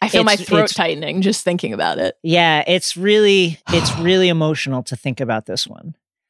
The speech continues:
Speaker 1: His
Speaker 2: I think about
Speaker 1: kin.
Speaker 2: that in, in that unbelievable scene where he talks about how lonely she must be
Speaker 1: Oh my
Speaker 2: on
Speaker 1: God.
Speaker 2: the other side of the world,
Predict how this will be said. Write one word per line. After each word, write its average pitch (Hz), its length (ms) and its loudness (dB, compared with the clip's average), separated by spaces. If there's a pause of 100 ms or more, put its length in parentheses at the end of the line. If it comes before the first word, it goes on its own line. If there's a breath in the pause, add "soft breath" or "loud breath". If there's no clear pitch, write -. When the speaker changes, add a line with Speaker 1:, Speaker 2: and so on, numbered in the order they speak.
(140)
Speaker 1:
His 202 200 2
Speaker 2:
I 165 40 0
think 208 200 4
about 214 160 6
Speaker 1:
kin. 151 60 -2
Speaker 2:
that 160 200 2
in, 156 280 -4
in 175 160 -2 (800)
that 170 240 -2 (100)
unbelievable 180 960 2
scene 156 400 0
where 139 120 0
he 147 200 -6
talks - 420 -6
about 135 420 0
how 143 220 -4
lonely 143 460 -2
she - 200 -8
must 104 320 -6
be - 320 -12 (480)
Speaker 1:
Oh 165 40 -8
my 143 260 -12
Speaker 2:
on 139 60 -4
Speaker 1:
God. 110 120 0
Speaker 2:
the 143 60 2
other 139 140 2
side 135 280 0
of 127 80 -2
the 131 60 -2
world, 131 540 0